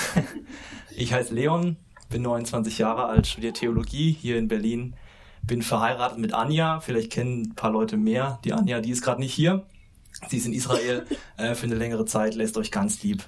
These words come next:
grüßen. Wir sind in der Predigtreihe, ähm, wie es hier steht, "Wer sagt denn das?"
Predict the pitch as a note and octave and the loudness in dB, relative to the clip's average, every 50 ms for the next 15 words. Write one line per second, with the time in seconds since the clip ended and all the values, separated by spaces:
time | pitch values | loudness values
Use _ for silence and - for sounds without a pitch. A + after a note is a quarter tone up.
0 | - - - - - - A#2 A2 A2 - - - - - - - - - - - | -18 -20 -14 -12 -6 -2 0 0 0 0 -2 -4 -4 -6 -20 -20 -20 -20 -20 -20
1 | - - - - - - - - - - - - - - - - - - - - | -20 -20 -20 -20 -20 -20 -20 -20 -20 -20 -20 -20 -20 -20 -20 -20 -20 -20 -20 -20
2 | - - - - - - - - - - D#3+ F3+ G#3+ A3 G3 - D#3 D#3+ F#3+ G3 | -20 -20 -20 -20 -20 -20 -20 -6 2 6 6 6 8 6 4 4 4 2 2 2
3 | F#3+ - F3 E3+ F3 F3+ F#3 F#3 F#3+ G3 E3+ D#3+ - - - C3+ B2 B2 B2+ B2+ | 2 2 2 2 2 2 2 2 2 0 0 -2 -4 -2 0 0 2 2 0 0
4 | B2+ B2 B2 - - - - C3 C3+ B2 - C3+ B2+ - - B2+ B2 C#3+ D#3 D3+ | -2 -4 -6 -8 -12 -10 -6 -6 -4 -2 -2 -2 -2 -2 -4 -2 0 0 0 0
5 | - - - - C3 A2+ G#2+ A#2 A#2 C3 C3+ - D3 C3+ C3 C3+ C3 B2+ B2 - | -2 -4 -4 -2 0 0 2 2 0 -2 -2 -4 -4 -2 0 0 0 0 -2 -4
6 | - | -6